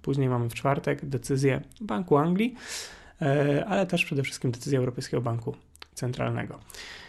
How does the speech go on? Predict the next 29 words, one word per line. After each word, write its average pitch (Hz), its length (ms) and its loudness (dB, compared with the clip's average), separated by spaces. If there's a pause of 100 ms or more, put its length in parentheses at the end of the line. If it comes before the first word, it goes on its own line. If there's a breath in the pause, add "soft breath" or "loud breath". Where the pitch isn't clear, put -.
(320 loud breath)
Więc 175 160 4
ta 185 100 4
kolejność 160 460 4
może 143 220 4
być 135 200 2
istotna 180 400 0
z 143 60 -4
punktu 151 300 0
widzenia, 139 440 0 (120)
jak 175 180 4
zachowa 139 320 2
się 139 120 -4
kurs 139 280 -4
pary 135 280 -2
euro-dolar, 190 520 2
chociażby 131 420 0
jak 147 160 2
zachowa 135 320 0
się 131 240 -4 (240)
dolar 131 360 2 (120)
jako 131 240 -2
taki. - 300 -8 (680 loud breath)
Tu 208 120 2
widzimy 185 320 4
dolara, 135 400 4
ale 147 180 2
zanim 147 260 2
przejdziemy, 147 400 2
no, - 20 -4